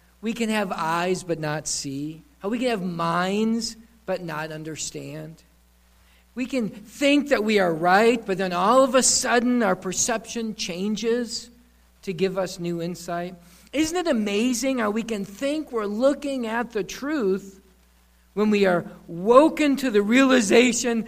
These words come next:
that we were missing what was really going on? I can vividly remember just such a moment for me when I was in college. I went to Cedarville University, and often in the winter months, you could go for days, even weeks,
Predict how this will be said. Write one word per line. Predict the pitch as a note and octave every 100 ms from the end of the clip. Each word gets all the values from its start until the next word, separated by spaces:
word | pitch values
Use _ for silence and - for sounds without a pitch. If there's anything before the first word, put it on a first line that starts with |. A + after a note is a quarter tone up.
| - -
that | A3 G#3+
we | A#3 A3+
were | A3
missing | G3+ A3+ E4+ - G3+ G3
what | G#3 G3+
was | G3 E3
really | G3+ G3
going | F#3 F3+ F3 E3
on? | D#3+ D#3 - - -
I | A3
can | A#3+ G3+
vividly | E3+ C#4 C#4+ C#4 C#4
remember | B3 A#3 G#3 G3+ E3+
just | E3 F3 -
such | A#3+ A3+
a | A3
moment | F#3+ F3+ E3 E3
for | E3
me | D#3
when | D#3+ D#3
I | D#3
was | D3+ D3+
in | D3+
college. | D3+ C#3+ D3+ C#3+ - _ - -
I | G3
went | A#3+ B3+
to | B3
Cedarville | - C4+ C4+ A#3+
University, | G#3 F#3+ E3+ E3 D#3+ D3 C#3 C3+ - -
and | G3+ G#3
often | G3 G#3+ A#3 A#3 A#3
in | A3+
the | A3
winter | G#3+ A#3 A#3
months, | A3 G#3 G3+ G3+ - - - -
you | G#3 G#3+
could | G#3
go | A3 G#3+
for | G#3+ F#3
days, | F#3+ G3+ A#3 G#3+ G3+ F3+
even | G3 G#3 G3+ F3
weeks, | G#3+ A3+ - - - -